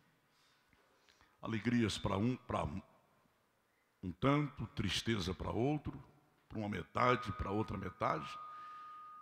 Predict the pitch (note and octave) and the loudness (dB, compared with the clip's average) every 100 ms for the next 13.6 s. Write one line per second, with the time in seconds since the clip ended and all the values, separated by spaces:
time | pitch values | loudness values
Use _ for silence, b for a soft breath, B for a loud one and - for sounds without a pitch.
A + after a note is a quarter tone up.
0 | - F2+ - A2+ A2+ - A2+ G#2 G2 F2 | -8 -6 6 6 6 2 2 2 2 -2
1 | D#2+ - b b b b b - E2 E2+ | -6 -20 b b b b b -14 -10 -8
2 | E2 D2+ - D2 G2+ - - b b b | -8 -10 -10 -12 -14 -16 -20 b b b
3 | b _ _ - G2+ G2+ F2 G#2+ G2+ G2+ | b _ _ -2 0 2 2 2 2 2
4 | F#2 E2+ G2+ D#2+ F#2 F#2+ F#2 D#2+ D#2+ D2+ | 0 0 0 0 -2 0 -2 -2 -6 -8
5 | D2 - - - F#2+ E2 F#2+ F2 - C#3 | -8 -12 -20 -12 -6 -2 0 0 4 4
6 | G#2+ D#2 - - - - - b b b | 4 0 -6 -6 -12 -20 -20 b b b
7 | b b b b b b _ - G2 A#2+ | b b b b b b _ -8 4 8
8 | A#2+ A#2+ A#2 G2+ E2+ D2+ - - - - | 8 8 6 4 2 -2 -4 -6 -8 -16
9 | - _ _ _ _ _ _ _ _ _ | -20 _ _ _ _ _ _ _ _ _
10 | _ _ _ D3+ - F3 E3 - D#3 B2+ | _ _ _ 0 2 4 4 4 2 2
11 | A2 A2+ A2+ - C#3+ F3+ B2 G2 F#2 G2 | 0 0 -2 -2 -4 0 2 2 0 -2
12 | G2+ F2 F#2+ F2+ F#2 - - - F2+ E2 | 0 2 0 -2 -6 -6 -6 -4 -4 -2
13 | G2 - A#2+ C3 F#3 | -2 -2 0 0 0